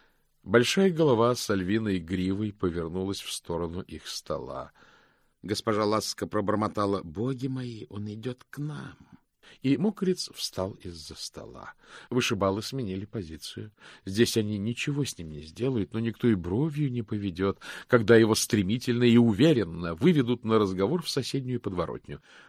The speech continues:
Позолот оставил озадаченных гостей и надвигался на них, лавируя между столов. Здесь понадобятся навыки или общения, или полетов в окно.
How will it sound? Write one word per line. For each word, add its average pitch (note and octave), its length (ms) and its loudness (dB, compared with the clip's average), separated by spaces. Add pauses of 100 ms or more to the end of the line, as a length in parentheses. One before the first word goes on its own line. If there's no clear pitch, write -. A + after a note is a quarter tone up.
(120)
Позолот B2+ 480 8
оставил A2+ 460 4
озадаченных F2+ 760 -2
гостей A#2+ 440 -2
и - 160 -6
надвигался G#2 800 0
на G#2+ 100 -6
них, G2+ 260 -8
лавируя F2+ 500 0
между E2+ 340 -6
столов. E2+ 560 -4 (840)
Здесь D3 280 -2
понадобятся C3 640 -2
навыки A#2 460 -2
или G#2+ 240 0
общения, B2 500 0
или G2+ 220 -4
полетов F#2+ 680 -2
в E2+ 180 -6
окно. - 480 -8